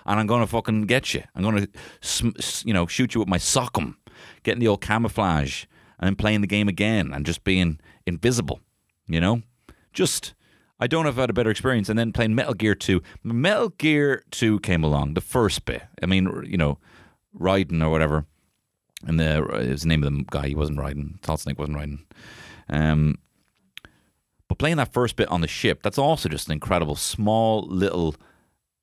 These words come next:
like, that, just that game, that part where you're playing as Solid Snake in the first part, it was also amazing. I still haven't finished. I haven't played Metal Gear four. I have never played Metal Gear four.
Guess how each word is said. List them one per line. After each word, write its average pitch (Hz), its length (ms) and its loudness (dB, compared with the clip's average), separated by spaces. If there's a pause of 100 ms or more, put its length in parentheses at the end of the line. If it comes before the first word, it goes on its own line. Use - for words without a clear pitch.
(800)
like, 95 280 -2
that, 117 240 0
just 131 180 -6
that 123 220 0
game, 101 380 0
that 85 180 -2
part 101 240 0
where 87 80 2
you're 82 60 0
playing 87 220 0
as 80 100 -2
Solid 87 260 0
Snake 85 240 -2
in 76 40 -8
the 80 60 -10
first 95 240 -4
part, - 160 -6
it - 20 -10
was 95 120 -2
also 127 260 0
amazing. 69 360 -4
I 104 60 -2
still - 260 -2
haven't 156 280 -4
finished. 147 340 0
I 85 60 0
haven't 135 140 -4
played 147 180 -2
Metal 120 160 -2
Gear 107 160 0
four. 98 400 -2
I 76 80 -4
have 98 80 0
never 120 240 2
played 107 260 0
Metal 92 200 0
Gear 87 140 2
four. 71 320 -4